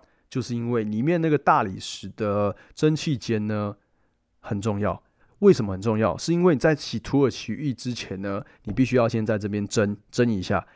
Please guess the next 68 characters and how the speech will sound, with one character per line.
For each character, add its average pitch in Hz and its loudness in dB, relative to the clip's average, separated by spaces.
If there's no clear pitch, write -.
把 107 2
你 113 2
的 101 0
那 107 0
个 101 0
毛 98 4
孔 104 -2
全 107 -2
部 131 0
打 92 2
开， 110 0
等 95 -4
到 127 4
时 110 0
候 113 6
那 110 2
个 101 0
师 127 0
傅 120 2
帮 113 2
你 101 -2
搓 - 0
澡 90 -4
的 87 -4
时 101 -4
候， 101 2
里 110 -2
面 151 4
的 107 2
脏 147 2
的 131 2
东 113 -4
西 110 -8
才 95 -6
会 104 0
被 98 -2
这 107 -6
样 95 -4
子 90 -8
清 127 -4
洗 98 -8
出 - -8
来。 62 -6
所 - -8
以 113 -4
基 151 -4
本 131 -2
上 113 -2
经 143 -4
过 127 2
那 104 -4
个 92 -2
中 123 -2
间 123 0
的 117 -2
大 110 2
理 98 0
石 95 -6
蒸 104 -2
汽 110 -6
间 98 -4
吼， 95 -4
就 139 -2
找 113 0
一 - -2
个 135 2
地 143 2
方 127 2